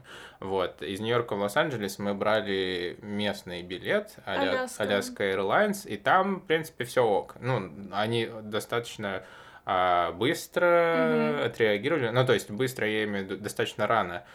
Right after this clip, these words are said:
Speaker 1: а, в связи со всей ситуацией
Speaker 2: Мгм.
Speaker 1: отреагировали. То есть уже там в середине апреля они все нормально, четко написали, какие у нас есть возможности, а, перенести, или если рейд от-, рейс отменят,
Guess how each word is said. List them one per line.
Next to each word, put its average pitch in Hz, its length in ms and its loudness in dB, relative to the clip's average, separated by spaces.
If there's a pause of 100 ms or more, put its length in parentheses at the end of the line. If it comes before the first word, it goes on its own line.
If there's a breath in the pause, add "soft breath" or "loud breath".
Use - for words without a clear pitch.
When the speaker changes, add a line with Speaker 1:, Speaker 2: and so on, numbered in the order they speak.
(180 loud breath)
Speaker 1:
а, 87 360 -4
в - 20 -14
связи 95 280 -10
со 95 120 -8
всей 92 180 -4
ситуацией 113 500 -2
Speaker 2:
Мгм. - 60 -14
Speaker 1:
отреагировали. 110 960 2
То - 60 -14
есть - 160 -16
уже 95 240 -6
там 85 160 -14
в - 60 -20
середине 98 420 -6
апреля 101 560 -2
они 92 220 -8
все 104 200 -12
нормально, 92 540 -8 (240 loud breath)
четко 107 320 -6
написали, 117 460 -2
какие 92 320 -8
у - 20 -8
нас 90 220 -14
есть - 240 -10
возможности, 104 880 -6 (360 loud breath)
а, 87 160 -8
перенести, 123 880 -4
или 95 240 -4
если 95 320 -4
рейд 98 320 -2
от-, 98 240 -6
рейс 101 280 -4
отменят, 139 540 -6